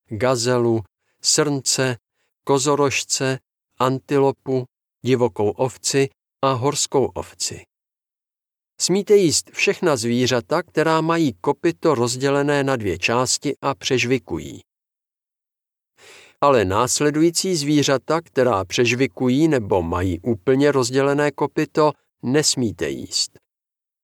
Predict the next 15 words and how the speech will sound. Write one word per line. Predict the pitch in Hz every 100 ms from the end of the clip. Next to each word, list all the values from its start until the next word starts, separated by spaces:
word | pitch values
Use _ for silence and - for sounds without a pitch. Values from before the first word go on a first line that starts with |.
| _
velblouda, | - 107 143 143 147 147 135 135 131 127 _ _ _
zajíce | 107 123 135 139 127 - 135 101
a | 80
damana, | 78 113 123 135 139 147 143 _ _ _ -
protože | 120 135 123 135
sice | 139 - 131
přežvikují, | - 101 120 - 135 131 143 - _ _ -
ale | 110 127
nemají | 139 139 139 139 139
rozdělené | 135 131 139 139 143
kopyto. | 139 147 - 120 - 69 - _ _ _ _ _ -
Jsou | - 170
pro | 185 190
vás | 190 175 -
nečistá. | 170 - 165 - 98 - -